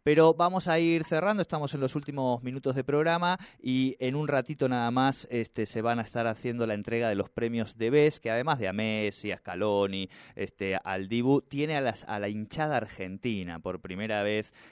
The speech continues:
este, p-, ternada, digamos, y esto, lo decíamos, nos pone contentos porque es mirar desde el lado positivo muchas de las cosas que muchas veces nos criticamos y está bien que hagamos como, como país desde el lado negativo.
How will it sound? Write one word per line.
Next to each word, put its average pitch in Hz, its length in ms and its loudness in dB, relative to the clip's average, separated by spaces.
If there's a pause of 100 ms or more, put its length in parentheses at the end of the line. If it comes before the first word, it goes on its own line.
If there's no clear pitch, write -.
este, 95 840 -4 (180)
p-, - 120 -8 (100)
ternada, 107 640 0
digamos, 98 400 -2
y 123 40 0
esto, 139 280 2 (220)
lo 123 80 0
decíamos, 120 340 2
nos 107 140 -4
pone 139 240 0
contentos 139 420 2
porque 120 400 0
es 131 140 -2
mirar 127 240 0
desde 120 220 0
el 113 100 -4
lado 127 260 6
positivo 131 680 0 (260)
muchas 120 260 0
de 123 80 0
las 113 140 0
cosas 123 240 -4
que 110 100 -6
muchas 107 260 -6
veces 113 460 -2
nos 110 160 -8
criticamos 104 560 -6
y 101 60 -4
está 110 260 -2
bien 110 320 0 (220)
que 101 100 -4
hagamos 101 360 -2
como, 98 340 -4
como 95 220 -6
país 107 320 -2
desde 104 180 -4
el 98 120 -4
lado 110 200 2
negativo. 95 580 -4